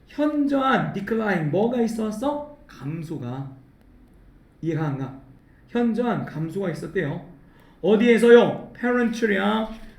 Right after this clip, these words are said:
부모의 어서리티, 권위에서요.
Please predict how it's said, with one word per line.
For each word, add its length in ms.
부모의 640
어서리티, 1160
권위에서요. 1080